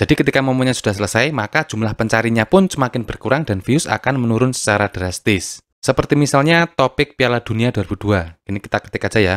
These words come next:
Piala Dunia seperti ini, enter. Nah, ini ya, tiba-tiba di bulan November pencarinya naik drastis. Selain bulan November atau selain momen-momen Piala Dunia, maka viewsnya menurun, bahkan tidak ada pencarinya di sini,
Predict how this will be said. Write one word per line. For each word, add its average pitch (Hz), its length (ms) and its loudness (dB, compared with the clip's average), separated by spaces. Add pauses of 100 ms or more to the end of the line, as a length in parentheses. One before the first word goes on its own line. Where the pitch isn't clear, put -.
Piala 98 720 0
Dunia 95 400 -2
seperti 92 320 -10
ini, 131 240 -4
enter. 107 480 -2 (240)
Nah, 117 240 0
ini 110 240 0
ya, 92 160 -6 (160)
tiba-tiba 135 800 0
di 113 480 2 (240)
bulan 117 240 4
November 113 480 0 (160)
pencarinya 120 400 2
naik 123 320 0
drastis. - 640 -4 (300)
Selain 165 320 4
bulan 127 240 4
November 113 640 0
atau 117 240 0
selain 120 320 0
momen-momen 127 560 2
Piala 110 160 0
Dunia, 117 320 0
maka 98 320 -2
viewsnya 120 640 -2
menurun, 120 400 4
bahkan 127 320 -2
tidak 104 320 0
ada 101 80 -2
pencarinya 101 480 0
di 92 80 -4
sini, 90 220 -6